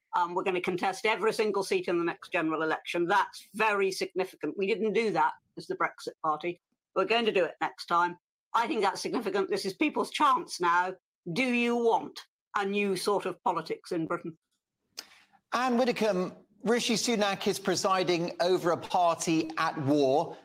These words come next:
Speaker 2: Can he ride out the current storm?
Speaker 1: Oh, uh, I mean, they would be fools. I've said this before on your programme. They would be fools to get rid of Sunak, because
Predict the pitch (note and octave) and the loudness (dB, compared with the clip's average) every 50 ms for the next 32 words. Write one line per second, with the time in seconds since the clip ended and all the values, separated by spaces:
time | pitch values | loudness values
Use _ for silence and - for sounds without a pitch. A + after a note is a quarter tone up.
0 | _ _ - - - B3+ B3 B3 C#4 C4 G#3+ A#3 A#3 A3+ A3 G#3+ E3 G3 F#3+ F#3+ | _ _ -12 -8 -4 0 2 2 2 4 4 4 4 2 2 2 2 2 2 2
1 | G3+ - - E3 - - - F#3 E3+ D#3+ D3+ D3+ - - - - E3 C#3+ C#3+ F3 | 2 2 0 -4 -2 -2 -2 0 0 0 0 -2 -4 -4 -2 0 0 2 2 2
2 | G#3 B3 - - - _ _ _ _ _ _ _ _ _ _ _ _ _ _ _ | 0 -2 -2 -6 -12 _ _ _ _ _ _ _ _ _ _ _ _ _ _ _
3 | _ _ _ - - C#4 B3 G#3 G3 - - - - - - A3+ A3+ - A#3 A#3 | _ _ _ -2 0 2 2 2 0 -6 -10 -8 -2 0 2 2 2 2 2 2
4 | A#3+ A#3+ A#3 A#3 A#3+ B3 A#3+ A#3+ A3+ F3 - A#3 - - B3+ G#3 E3+ D#3 D#3 - | 2 2 0 0 0 0 0 -2 -2 -2 -2 -2 -2 0 0 0 0 0 0 0
5 | G3+ G#3 F#3+ - G#3 - - E3+ - - F#3+ - F#3+ F3 E3 D#3+ D#3 D#3+ D#3 D#3 | 0 0 0 -2 -2 -2 -2 -4 -2 -2 0 2 2 2 2 2 2 0 -2 0
6 | - F3 E3 D3+ F3+ F#3 G3+ A#3 A#3 A3+ A3+ - A#3 G#3+ - B3 A3+ F3+ E3 D#3+ | -2 -2 0 0 0 2 2 2 2 0 0 -2 -2 -2 -2 0 0 0 -2 -2
7 | - - D#3+ - - E3 C#3+ C#3+ - - F3 D#3 E3 E3+ D#3 - - F3+ F3+ - | -4 -6 -6 -6 -4 -6 -6 -4 -4 -4 -2 0 0 -2 -2 -2 -6 -8 -6 -6
8 | F#3+ | -6